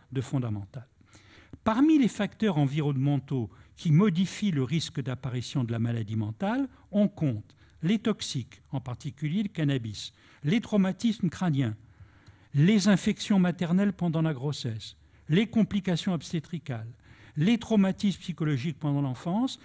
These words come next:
la saison de naissance, l'urbanicité, la migration et la pollution. Ça fait beaucoup.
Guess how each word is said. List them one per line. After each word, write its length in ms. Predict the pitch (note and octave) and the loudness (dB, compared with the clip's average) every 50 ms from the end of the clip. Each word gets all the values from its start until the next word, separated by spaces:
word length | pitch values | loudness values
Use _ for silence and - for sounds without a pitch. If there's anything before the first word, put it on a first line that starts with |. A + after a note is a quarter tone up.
| - - - | -20 -14 -6
la 180 | D#3 E3+ A3+ A#3 | -2 0 0 0
saison 420 | - - A#3+ A#3 G#3 G3+ A3 G3 | 0 0 0 2 2 2 2 2
de 120 | E3 C3 C3+ | 2 0 0
naissance, 640 | C#3+ C#3 C3+ - - C#3+ C3+ E3 A#3+ C#4 - - - _ _ _ _ - - - - _ | 0 0 0 -2 -4 -4 -2 -4 -4 -6 -8 -12 -16 _ _ _ _ -20 -20 -20 -12 _
l'urbanicité, 1200 | - F#3 A3 D4 D4 A#3+ A#3 A3+ A#3 G#3 G3 G3 F3 - - - D3 - - - B2+ C3 F#3 - - _ _ _ _ _ _ _ _ _ _ | 0 4 4 4 4 4 2 2 4 6 6 6 4 2 0 -4 -4 -4 -4 -2 -2 -2 -4 -6 -10 _ _ _ _ _ _ _ _ _ _
la 200 | G3+ G#3+ C4+ C4+ | 0 0 2 4
migration 760 | C4 C4+ C4+ A3 F#3+ E3 E3+ D#3 - - - C3+ A#2+ C#3+ - - - _ _ _ _ _ _ _ _ _ _ _ _ _ _ _ - | 6 6 4 4 2 0 -2 -2 -2 -4 -4 -4 -4 -4 -4 -8 -14 _ _ _ _ _ _ _ _ _ _ _ _ _ _ _ -2
et 80 | C4 D#4 | 0 2
la 140 | D#4+ D4 | 2 0
pollution. 520 | D4 - C4 A#3+ A3+ G3+ - - - A2+ G2+ - _ _ _ _ _ _ _ _ _ _ _ _ _ _ _ _ _ _ _ _ _ _ _ _ _ _ _ _ - | 0 -2 -2 0 0 0 -2 -4 -6 -10 -10 -12 _ _ _ _ _ _ _ _ _ _ _ _ _ _ _ _ _ _ _ _ _ _ _ _ _ _ _ _ -12
Ça 60 | C#3 | -6
fait 160 | - C4+ C4 | -2 -2 0
beaucoup. 360 | A3 C4 B3+ - - D#3+ A#2 | 0 -2 -2 -2 -4 -6 -6